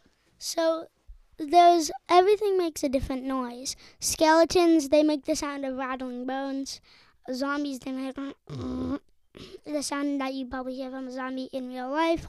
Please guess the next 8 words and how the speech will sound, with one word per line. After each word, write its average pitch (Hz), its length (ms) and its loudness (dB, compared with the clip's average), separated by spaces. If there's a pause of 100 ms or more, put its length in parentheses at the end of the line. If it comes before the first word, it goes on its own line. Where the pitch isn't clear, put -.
(100)
or, - 80 -4
like, 254 240 -6
in 254 80 -4
a 247 100 -4
horror 254 280 0
movie. 247 360 -4 (720)
And, 262 320 -2
um, 262 520 0